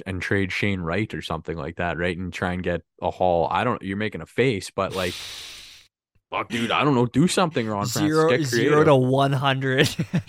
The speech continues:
Speaker 1: Get creative, man. Matty Beniers is your guy now.
Speaker 2: Um, no, I, I, I think that, I think that what they could have done is they could have added, like, a small piece. Like, a James Van Riemsdyk would have been a nice piece for them to add. Just,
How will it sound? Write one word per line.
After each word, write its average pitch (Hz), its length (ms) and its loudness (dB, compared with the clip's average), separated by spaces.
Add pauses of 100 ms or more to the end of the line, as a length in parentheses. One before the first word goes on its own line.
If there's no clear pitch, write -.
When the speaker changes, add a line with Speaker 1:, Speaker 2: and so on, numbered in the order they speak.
(180)
Speaker 1:
Get 180 180 2
creative, 160 640 4
man. 104 240 -4
Matty 139 240 -2
Beniers 156 360 -2
is 160 120 -8
your 139 100 -4
guy 123 300 -2
now. 104 280 -6 (800)
Speaker 2:
Um, 143 480 -2
no, 185 300 -2
I, 175 320 0 (100)
I, 170 260 -6
I 180 120 -2
think 285 340 -8
that, 240 240 -2 (400)
I 190 80 2
think - 300 -10
that 196 320 -6
what 156 180 -2
they 151 100 -2
could 131 220 -2
have 120 160 0
done 117 240 -4
is 123 100 -6
they 196 120 -2
could 285 160 -2
have 208 80 -2
added, 131 280 0
like, 127 140 -6
a 127 60 -10
small 123 260 -8
piece. 131 240 -10
Like, 190 140 0
a 254 60 -2
James 220 340 0
Van 175 240 2
Riemsdyk 135 500 -4
would 139 100 -4
have 123 80 -6
been 123 120 -8
a 117 40 -10
nice 104 240 -12
piece - 280 -12
for - 100 -18
them - 160 -14
to - 60 -12
add. 50 320 -12
Just, - 280 -6